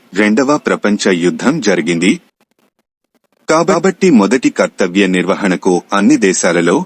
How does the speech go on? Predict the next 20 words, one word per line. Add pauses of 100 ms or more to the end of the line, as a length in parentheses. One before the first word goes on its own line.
(140)
శాంతి,
అభివృద్ధి
వెల్లివిరిసేలా
ఒక
ప్రపంచ
సంస్థను
ఏర్పాటు (120)
చేయటం. (1400)
ఇది
ఐక్యరాజ్య
సమితి
స్థాపనకు
దారితీసింది. (1300)
వలస
పాలక
శక్తులైన
బ్రిటన్, (120)
ఫ్రాన్స్
వంటి
దేశాలు